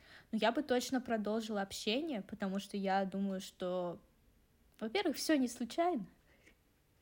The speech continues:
Во-вторых, если тебе уже понравился человек, то почему бы не дать этому ещё какой-то шанс? Тем более, что мы, лесбиянки, очень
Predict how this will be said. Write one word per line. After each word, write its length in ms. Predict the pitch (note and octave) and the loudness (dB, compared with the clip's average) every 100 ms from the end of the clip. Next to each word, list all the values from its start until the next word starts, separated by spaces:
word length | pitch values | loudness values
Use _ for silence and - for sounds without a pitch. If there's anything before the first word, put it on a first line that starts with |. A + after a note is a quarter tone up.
| - - - - - | -16 -14 -14 -8 -2
Во-вторых, 500 | A#3 - A#3+ D#4+ D#4 - - | -2 2 2 2 0 -12 -4
если 400 | A#3+ C#4 - C4 | 2 2 2 -2
тебе 240 | C4 C4+ | 2 4
уже 160 | C#4 C#4 | 4 4
понравился 560 | C4+ B3+ C4 C4+ C4+ B3 | 2 4 4 4 0 -6
человек, 540 | - B3 C#4+ G#4 - - | -4 -2 -2 -6 -10 -6
то 640 | A3+ D4+ C#4+ A#3 G3+ - - _ _ _ | -2 0 0 0 -2 -4 -12 _ _ _
почему 400 | - - F4+ A#4 | -8 -4 -2 0
бы 80 | D4 | 2
не 160 | B3+ B3+ | 2 4
дать 300 | A3+ C#4+ C#4 | 4 2 0
этому 300 | C4 A#3+ A3+ | -4 -4 -4
ещё 200 | A#3 B3+ | -4 -6
какой-то 420 | B3 A#3 A3+ A3+ | -6 -6 -6 -6
шанс? 560 | A3 F#3+ F3 E3+ - - - - | -4 -4 -4 -6 -12 -16 -20 -18
Тем 160 | - B3+ | -6 2
более, 240 | D4 D#4 | 4 4
что 180 | D4+ - | 0 0
мы, 120 | C#4 | 0
лесбиянки, 540 | C#4+ C#4+ C4 D#4+ F4+ C4+ | 0 0 0 0 0 -2
очень 540 | C#4 D4 C4 A3+ A3 | -2 -2 -2 -2 -4